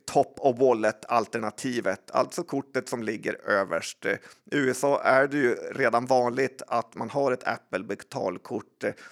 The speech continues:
där man faktiskt får två procent i payback på allt man köper. Eh, här i Sverige så kör vi ju mest Apple Pay och jag har ju nästan helt slutat, eh,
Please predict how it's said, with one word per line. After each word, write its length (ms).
där 80
man 100
faktiskt 280
får 140
två 320
procent 560
i 60
payback 680
på 120
allt 340
man 160
köper. 520
Eh, 160
här 120
i 40
Sverige 340
så 140
kör 200
vi 80
ju 60
mest 240
Apple 260
Pay 340
och 180
jag 160
har 100
ju 60
nästan 300
helt 340
slutat, 720
eh, 80